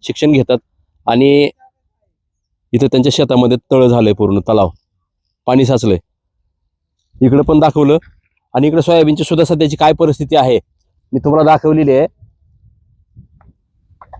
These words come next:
सगळं काळ-, काळं सोयाबीन पडलं आणि हातातोंडाशी आलेला शेतकऱ्याचा घास. ज्या शेतकऱ्यानं अपेक्षेनं शेतामध्ये पीक, अ, पेरलेलं असतं,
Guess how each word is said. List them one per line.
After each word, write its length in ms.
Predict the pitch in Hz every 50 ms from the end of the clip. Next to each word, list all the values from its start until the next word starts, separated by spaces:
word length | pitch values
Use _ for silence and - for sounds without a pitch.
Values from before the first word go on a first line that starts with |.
| - - -
सगळं 220 | - - 147 160 151 -
काळ-, 240 | 170 165 165 165 156 -
काळं 220 | - 175 170 175 170
सोयाबीन 320 | - 185 165 160 156 -
पडलं 280 | - 156 139 123 123 135 - _ _ _ _ _ _ _ _ _ _ _ _ _ _ _ _ _ -
आणि 360 | 120 127 139 143 147 151 151 - - - - - - - _ _ _ _ _ _ _ _ - -
हातातोंडाशी 560 | - 135 139 - 139 156 151 147 143 123 156
आलेला 240 | 143 135 135 131 135
शेतकऱ्याचा 460 | - 139 123 - - 120 117 110 123
घास. 260 | 110 117 117 110 - - _ _ _ _ _ _ _ -
ज्या 80 | 131 139
शेतकऱ्यानं 540 | - 160 139 - - 143 147 143 156 156 160 151 _ _ _ _ _ _ _ _ _ _ _ _ _ _ _ _ _ _ _ -
अपेक्षेनं 460 | - 127 - - 156 - - 165 160 156
शेतामध्ये 480 | 160 170 143 151 147 143 147 143 151 139 -
पीक, 140 | - 151 131 _ -
अ, 380 | - - - - - 120 120 110 -
पेरलेलं 280 | 147 131 123 120 120 117
असतं, 260 | 113 - - 120 120